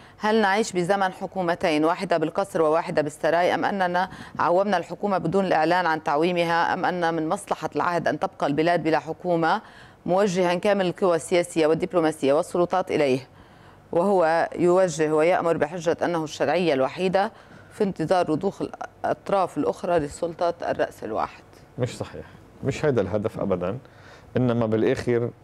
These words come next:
Speaker 2: في حد أدنى من التوازن مطلوب بالحكومة وبالجو ال-، المنسجم من أجل إنتاج ما بعد تشكيلها. عم برجع أقول لك حكومة رح تركب، وين بدنا نروح؟ وين بدنا نروح كلنا سوا؟ رح تركب حكومة.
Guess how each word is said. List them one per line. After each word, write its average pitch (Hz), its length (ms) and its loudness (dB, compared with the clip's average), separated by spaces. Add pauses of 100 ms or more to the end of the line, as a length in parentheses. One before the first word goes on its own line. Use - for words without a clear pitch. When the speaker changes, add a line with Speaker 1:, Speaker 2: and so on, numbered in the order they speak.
(180)
Speaker 2:
في 117 220 -4
حد 117 260 -4
أدنى 127 240 2
من 113 100 0
التوازن 107 640 0 (120)
مطلوب 98 340 -4
بالحكومة 92 600 -6 (520)
وبالجو 110 720 2
ال-، 87 800 -2
المنسجم 113 580 -2
من 120 180 -2
أجل 143 380 -2 (140)
إنتاج 135 400 0 (200)
ما 117 120 -2
بعد 135 280 -2
تشكيلها. 107 500 -2 (300)
عم 101 80 -6
برجع 131 240 0
أقول 95 140 2
لك 90 120 -2
حكومة 165 340 0
رح 147 100 0
تركب، 107 340 -4 (220)
وين 147 120 0
بدنا 123 180 0
نروح؟ 95 340 -6 (160)
وين 147 160 0
بدنا 139 140 4
نروح 120 160 0
كلنا 107 260 -4
سوا؟ 90 280 -2 (360)
رح - 100 -2
تركب 165 320 -2
حكومة. - 340 -12